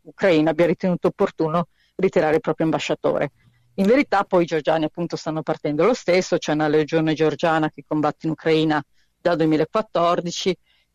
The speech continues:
e notizia appunto di questi giorni ci sono anche i primi caduti sui fronti di Kiev e di Mariupol,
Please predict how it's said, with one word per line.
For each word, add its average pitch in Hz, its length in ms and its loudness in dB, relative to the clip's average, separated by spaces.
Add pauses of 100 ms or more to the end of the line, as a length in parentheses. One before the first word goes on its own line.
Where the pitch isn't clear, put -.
e 175 380 4
notizia 156 500 -2
appunto 160 400 -2
di 147 80 -4
questi 165 300 -4
giorni 160 400 2
ci - 100 -8
sono 151 180 -4
anche 156 200 -2
i - 40 -10
primi 170 320 2 (420)
caduti 190 680 0
sui - 280 -4
fronti 160 720 2
di 147 100 -4
Kiev 160 680 0 (420)
e 165 340 4
di 156 140 0
Mariupol, 165 720 2